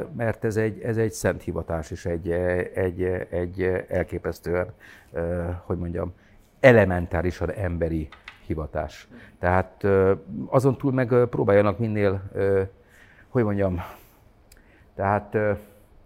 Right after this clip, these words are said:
úgy mobilak lenni, hogy állandóan a, a, a, a belső lelki, ö, frissességüket azt mindig tartsák. És csak optimistán. Pessimistán nem érdemes, mert az,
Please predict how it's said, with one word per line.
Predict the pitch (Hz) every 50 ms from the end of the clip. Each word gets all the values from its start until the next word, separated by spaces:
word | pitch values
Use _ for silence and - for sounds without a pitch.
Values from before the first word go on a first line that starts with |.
| _ _ _ _ _ _ - - -
úgy | - 175 175 139 117
mobilak | 110 123 120 107 107 104 101 92 -
lenni, | 104 98 98 101 104 101
hogy | 98 92 104 95 -
állandóan | - 113 110 101 98 98 95 90 95 92 92 92
a, | 90 90 92 92 92 87 -
a, | - 90 87 87 87 87 87 - - -
a, | 82 85 85 85 82 - - - 85 85
a | 82 - -
belső | - 98 113 120 117 104 - - 101
lelki, | 90 92 92 87 85 - - 95 87 90 - - - - - - -
ö, | - 87 92 90 87
frissességüket | - - 104 - - - - - - 92 87 92 87 - 87 -
azt | 90 - - -
mindig | 95 90 85 82 -
tartsák. | - 82 78 78 - - - 71 - - - - _ _ - _ _
És | - 98
csak | - - 95 -
optimistán. | 95 87 - - 82 78 78 - - - 71 78 87
Pessimistán | 117 123 120 - - 92 90 82 - - 82 80 82
nem | 85 82 80
érdemes, | 80 78 76 82 80 76 - - -
mert | 76 78 - -
az, | 82 82 - - - -